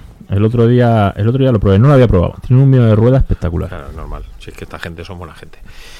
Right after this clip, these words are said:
Speaker 2: Si han estado aquí con nosotros desde el principio será por algo. Sí, es lo que tiene, ya te digo. Te metes en triple W gourmetesport punto com y estaba diciendo la Peri, digo, hoy la voy a liar.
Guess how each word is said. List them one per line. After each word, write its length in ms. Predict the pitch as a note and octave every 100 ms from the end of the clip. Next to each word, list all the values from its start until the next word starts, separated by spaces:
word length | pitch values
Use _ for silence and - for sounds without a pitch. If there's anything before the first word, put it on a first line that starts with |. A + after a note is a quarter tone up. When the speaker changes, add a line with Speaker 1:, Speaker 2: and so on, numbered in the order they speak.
| -
Speaker 2:
Si 160 | - G3
han 80 | G#3
estado 200 | F3+ D#3
aquí 80 | C3+
con 140 | A#2
nosotros 300 | A2+ A2 A2
desde 80 | G#2
el 60 |
principio 360 | F#2+ F2+ F#2+ G#2
será 160 | A2 G#2+
por 160 | -
algo. 180 | - - - -
Sí, 240 | F2 F2 -
es 300 | - - -
lo 100 | C#3
que 100 | G#2+
tiene, 240 | F2 F2 E2+
ya 100 | G#2+
te 120 | G2+
digo. 160 | F#2 F2+
Te 100 | G#2
metes 240 | B2 C3+
en 100 | B2+
triple 240 | C3+ B2 A#2
W 300 | A#2+ B2 A#2
gourmetesport 680 | G#2+ G#2 G2 G2 A#2 A2+
punto 320 | - A#2+ A#2
com 240 | A2 A#2+ A#2 - - - - - - -
y 40 | -
estaba 240 | - F#3+
diciendo 260 | F#3+ G3 E3+
la 140 | D3
Peri, 200 | E3 D#3+
digo, 200 | C3 B2
hoy 140 | E3+ F3
la 80 | F3
voy 100 | D3
a 60 |
liar. 200 | A2 F#2